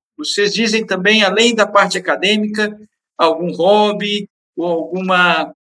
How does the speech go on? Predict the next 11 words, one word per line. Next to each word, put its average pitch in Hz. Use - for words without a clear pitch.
coisa 208
que -
vocês 175
gostam 165
de 156
fazer 147
nos 170
tempos -
livres. 143
Vamos 185
lá. -